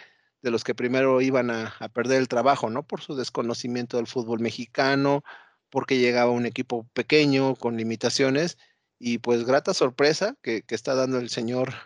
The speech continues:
Larcamón, y, pues, mira dónde tiene al Puebla. Entonces, este, pues, qué bien, y, eh, vamos a ver, vamos a ver si, si es que el Puebla se convierte, eh, en ese, en ese caballo negro, ¿no? que siempre hay en la, en las liguillas.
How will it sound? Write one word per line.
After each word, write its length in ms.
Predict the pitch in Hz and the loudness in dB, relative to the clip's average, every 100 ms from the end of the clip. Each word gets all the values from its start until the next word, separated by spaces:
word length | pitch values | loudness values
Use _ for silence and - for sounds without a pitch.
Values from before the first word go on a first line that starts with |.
| - | -8
Larcamón, 560 | 120 123 151 160 196 | -8 -4 0 0 0
y, 60 | 214 | -2
pues, 180 | 117 107 | -2 -2
mira 300 | 107 123 123 | 0 2 2
dónde 240 | 127 120 | 2 0
tiene 220 | 117 120 | 0 0
al 100 | 113 | 0
Puebla. 380 | - 117 110 104 - - _ _ _ _ _ _ | 2 2 2 0 -4 -20 _ _ _ _ _ _
Entonces, 560 | 113 113 123 120 131 120 | -10 -2 -2 0 -2 -4
este, 400 | 104 - 110 107 - _ _ _ _ | -8 -2 -2 -2 -16 _ _ _ _
pues, 760 | - 120 113 - - - - _ _ | 2 2 2 -6 -8 -12 -16 _ _
qué 120 | - | 0
bien, 280 | 131 143 185 | 4 4 4
y, 240 | 160 117 113 | 4 4 2
eh, 80 | - 104 | 0 -2
vamos 300 | 113 135 139 | 0 2 2
a 40 | 131 | 2
ver, 200 | 151 - _ _ _ | 0 -2 _ _ _
vamos 220 | 131 135 | -2 0
a 60 | 135 | 2
ver 120 | 139 | 2
si, 320 | - 123 113 | 0 -4 -4
si 220 | 92 131 123 | -6 -4 -4
es 120 | 127 | -2
que 80 | 123 | -4
el 80 | |
Puebla 280 | - 131 131 | 0 2 2
se 120 | 127 | 0
convierte, 720 | - 113 117 123 - 127 117 113 _ _ _ | -6 -4 -2 -2 0 0 0 -4 _ _ _
eh, 580 | 123 110 110 107 107 104 104 - _ | -6 -2 0 2 2 2 -4 -14 _
en 400 | 117 113 123 120 | -16 -16 -10 -2
ese, 420 | 120 - 120 110 | 0 2 2 0
en 80 | 117 | -2
ese 200 | 123 - | -2 -2
caballo 400 | - 120 123 117 | 0 2 4 4
negro, 320 | 120 120 107 | 2 0 0
¿no? 160 | 107 139 | -2 -4
que 100 | 113 | -6
siempre 320 | 135 117 120 | -6 -4 -2
hay 80 | 120 | -2
en 120 | 110 | -2
la, 180 | 107 107 - _ _ _ | -2 -6 -10 _ _ _
en 120 | 107 110 | -2 2
las 160 | 107 | 2
liguillas. 640 | 117 117 127 131 127 127 | 0 0 2 4 2 0